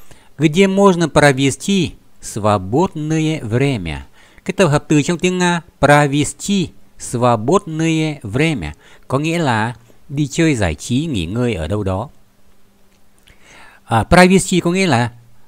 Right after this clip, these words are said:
à, thực chất cái ý nghĩa, à, ý nghĩa chính của nó, thực, ý nghĩa thực của nó. À, nếu mà dịch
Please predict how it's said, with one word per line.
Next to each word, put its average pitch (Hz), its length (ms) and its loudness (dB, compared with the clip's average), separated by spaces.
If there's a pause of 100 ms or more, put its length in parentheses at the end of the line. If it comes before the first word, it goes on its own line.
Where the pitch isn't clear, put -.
à, 104 300 -4
thực - 220 -4
chất 196 200 4 (340)
cái 160 260 -2
ý 165 160 2
nghĩa, 185 360 0 (240)
à, 104 560 -6 (540)
ý 127 160 -6
nghĩa 160 160 -4 (160)
chính 190 280 -2
của 170 60 0
nó, 113 260 -2 (180)
thực, - 220 0 (260)
ý 127 100 -6
nghĩa 151 140 -6
thực - 240 0
của 107 100 -8
nó. 95 220 -6 (720)
À, 87 360 -10
nếu 117 120 -4
mà 147 100 -4
dịch 107 180 -6